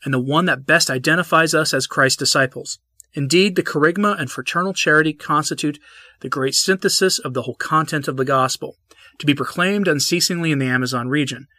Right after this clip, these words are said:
That is what shaped the lives of the great evangelizers of Latin America, like Saint Turribius of Mogrovejo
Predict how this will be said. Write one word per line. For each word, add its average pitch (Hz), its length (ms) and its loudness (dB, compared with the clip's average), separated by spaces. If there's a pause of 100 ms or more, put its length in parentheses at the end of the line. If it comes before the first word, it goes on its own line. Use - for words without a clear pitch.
(680)
That 156 200 2
is 214 160 2
what 165 200 2
shaped 165 320 0
the 175 80 2
lives 139 280 4
of 143 80 -2
the 135 60 0
great 131 300 0
evangelizers 127 720 0
of 120 80 -4
Latin 117 240 -6
America, 135 500 -2 (120)
like 120 180 -12
Saint 135 240 -2
Turribius 165 560 0
of 131 220 -2 (400)
Mogrovejo 143 1080 2